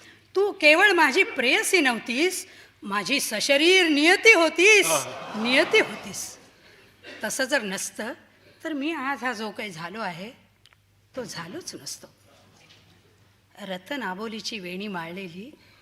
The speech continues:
Speaker 1: आणि निळ्या जांभळ्या वस्त्रालंकारात संध्येसारखी बहरलेली तू, तळ्याकाठच्या केवड्याच्या बनात आपल्याशीच हसताना मला दिसली नसतीस,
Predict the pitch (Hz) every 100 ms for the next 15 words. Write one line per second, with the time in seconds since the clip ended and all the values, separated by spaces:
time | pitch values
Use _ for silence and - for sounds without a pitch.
0 | _ _ _ 262 262 285 226 240 294 233
1 | 226 226 277 294 220 - 302 302 302 294
2 | 269 247 311 320 311 - 269 294 370 381
3 | 302 262 330 277 226 269 285 269 254 -
4 | 226 254 330 _ _ _ _ _ _ _
5 | _ _ 240 254 339 - 233 - 285 262
6 | - 202 214 240 254 190 185 190 269 -
7 | _ _ _ - 233 277 349 359 370 -
8 | 202 - 269 262 226 208 190 190 - 226
9 | 208 175 - 214 302 -